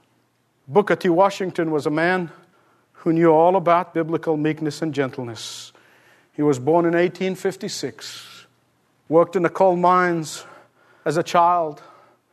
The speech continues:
taking only three months a year to do schooling and to read and write and study. Well, his hard work paid off, and he graduated from Hampton Institute in eighteen seventy-five.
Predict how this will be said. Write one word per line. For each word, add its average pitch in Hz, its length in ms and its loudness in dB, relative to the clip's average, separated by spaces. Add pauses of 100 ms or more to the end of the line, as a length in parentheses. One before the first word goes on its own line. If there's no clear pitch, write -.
(440)
taking 185 320 0
only 175 240 4
three 196 380 -2
months 202 340 -6
a 196 60 0
year 151 400 -6 (1200)
to - 80 -10
do 156 160 -2
schooling 123 580 -2 (260)
and 139 160 -12
to 143 100 -2
read 139 400 -4
and 123 160 -8
write 139 400 0
and 110 100 -20
study. 113 520 -6 (680)
Well, 147 140 -2
his 160 140 -4
hard 196 300 2
work 180 320 0
paid 180 240 0
off, 123 460 -4 (600)
and 147 120 -4
he 175 80 0
graduated 175 600 0
from 156 200 -6
Hampton 175 400 -6
Institute 151 640 -6 (280)
in 147 240 -4
eighteen 202 500 0
seventy-five. 151 1040 -4